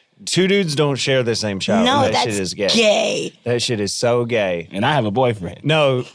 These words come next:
Speaker 1: you having a boyfriend is way less gay than you using my shower.
Speaker 3: Oh, yeah.
Speaker 2: Yeah,
Speaker 3: Oh,
Speaker 2: for
Speaker 3: yeah.
Speaker 2: sure. Ew. Can I ask you something?
Speaker 1: Yeah.
Speaker 2: What would I be on Boo Flip?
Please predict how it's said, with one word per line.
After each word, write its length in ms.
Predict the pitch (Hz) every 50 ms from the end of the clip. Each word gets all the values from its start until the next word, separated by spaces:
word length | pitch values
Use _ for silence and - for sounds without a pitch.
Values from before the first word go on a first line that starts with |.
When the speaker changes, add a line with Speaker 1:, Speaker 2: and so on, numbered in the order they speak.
| - _
Speaker 1:
you 260 | - 127 147 170 196 214
having 260 | 220 208 202 190 165
a 40 | 151
boyfriend 400 | 139 147 151 147 123 131 135 127
is 140 | 120 113 107
way 180 | 113 120 120
less 260 | 117 113 110 110 - -
gay 180 | 120 110 104
than 160 | 98 95 95 95
you 80 | 95
using 320 | 95 95 98 98 90 92 90
my 140 | 82 78 78
shower. 240 | - - 170 156 185
Speaker 3:
Oh, 40 | 240
yeah. 100 | 175 160 160 143 113 101
Speaker 2:
Yeah, 40 | - -
Speaker 3:
Oh, 160 | 202 277 214
Speaker 2:
for 40 | 240
Speaker 3:
yeah. 80 | 226 190
Speaker 2:
sure. 420 | - - 269 277 269 247 - 135 - -
Ew. 400 | 226 233 214 196 139 120 127 - _ - _ _ _ _ -
Can 160 | - 226 220
I 100 | 214 208 208 202 196
ask 140 | 196 - -
you 60 | 214
something? 420 | 202 - 202 196 208 - - 220 220
Speaker 1:
Yeah. 300 | 190 98 95 85 - - - - - - _ -
Speaker 2:
What 220 | - 269 285 -
would 160 | 269 269 233
I 160 | 214 214 226
be 240 | 233 226 233 220 208
on 160 | 190 180 175
Boo 260 | 185 147 170 196 185 170
Flip? 400 | 170 - 185 180 - - -